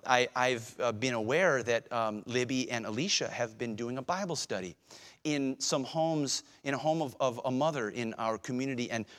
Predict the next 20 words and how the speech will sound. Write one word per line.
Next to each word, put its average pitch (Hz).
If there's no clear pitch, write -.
other, 151
uh, 120
mothers 123
have 123
joined 135
them 95
in 117
this. 98
And 147
you 165
would 180
not 156
believe 151
just 190
the 160
testimonies 147
I've 123
heard 165
from 131
them 139